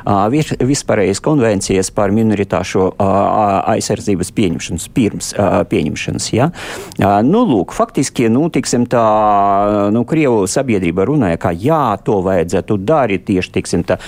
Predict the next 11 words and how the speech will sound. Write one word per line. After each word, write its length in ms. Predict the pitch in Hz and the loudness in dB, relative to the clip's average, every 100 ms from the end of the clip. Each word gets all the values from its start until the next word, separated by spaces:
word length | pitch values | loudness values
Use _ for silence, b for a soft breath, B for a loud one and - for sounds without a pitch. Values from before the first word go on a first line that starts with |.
| B | B
kāpēc 400 | 98 110 92 - | -4 -2 -2 -4
šī, 240 | - 92 - | -2 0 2
ā, 180 | 104 | 0
konvencija 640 | 98 151 139 123 113 - 98 | 0 0 2 2 0 0 0
ir 80 | 104 | 2
vajadzīga. 560 | 95 90 - 76 - | 0 0 -2 -6 -6
Bet 600 | 104 104 98 113 - - - B B B B B B | -8 -4 0 2 0 -6 -20 B B B B B B
ā, 280 | 104 98 95 - | -2 2 2 2
tomēr 360 | 156 101 92 | 0 2 2
labie, 400 | 117 147 95 82 85 | 2 0 0 0 0
ā, 220 | - | 0